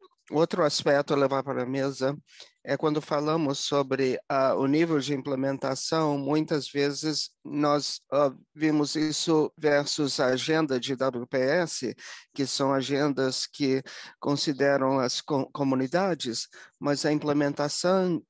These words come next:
implementação de jovens paz e segurança tem sido muito desafiador. Muitos dizem que não é permanente, que não estão a levar a sério, mas estamos a verificar que com a União Africana a introduzir os seus pro-, programas, tem,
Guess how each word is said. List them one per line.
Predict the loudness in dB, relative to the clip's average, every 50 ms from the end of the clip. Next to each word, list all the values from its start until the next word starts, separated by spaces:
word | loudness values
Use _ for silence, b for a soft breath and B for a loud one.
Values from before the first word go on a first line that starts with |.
| _ _ -2 -2
implementação | -2 0 0 0 0 0 0 0 0 -2 -2 0 0 0 0 0
de | 0 0
jovens | 0 2 0 0 0 -2 -4 -4 -4
paz | -4 -2 -2 -2 -2 -4
e | -8
segurança | -8 -6 -4 -4 -2 0 0 0 0 0 -2 -6 -4
tem | -4 -4 -4 -4
sido | -4 -4 -2 -2 -2 0 0 -2
muito | 0 2 2 2 2 0 -2 -6
desafiador. | -6 -2 -2 -2 -2 -2 -4 -2 0 0 0 2 2 2 4 4 2 0 B B B B B B B B _
Muitos | _ -2 0 2 2 2 0 -2 -2
dizem | 0 0 0 0 0 -2 -2
que | 0 -2
não | 0 0 0
é | 0
permanente, | 0 -2 -4 -2 -2 -2 -2 -2 0 0 0 2 0 0 -2 -2 -2 -2 -4 -4
que | -4 -6 -8
não | -4 -2 -2 -2 -2
estão | -4 -2 -2 0 0
a | 2
levar | 0 0 0 0 -2 -2
a | -2 -2
sério, | -4 -2 0 0 0 0 0 -2 -2 -2
mas | -2 -4 -4 -6
estamos | -8 -8 -6 -4 -2 -2 -2 -2 -2
a | -4
verificar | -4 -6 -6 -6 -6 -8 -6 -10 -10 -4 -2 0 0 0 0 -2 B B B B B B B _
que | -4 -4 -4 -2
com | -2 -2 0 2 2 2 2 0 0 -2 -4 -8 -4
a | -2 -2 0 0 -2 -4 B B B B B B B 0
União | 2 2 4 4 4 4 4 2
Africana | 0 -2 -4 -6 -4 0 2 2 4 4 2 2 0 0 0
a | 0 0
introduzir | 0 0 0 0 0 0 0 -4 -2 -2 -2 0 0
os | -2 -4
seus | -2 -4 -4 -6 -4
pro-, | -2 -2 -2 -2 -4 -8
programas, | _ 0 0 0 2 2 2 2 2 2 2 2 0 0 -2 -2
tem, | 0 0 2 2 0 -2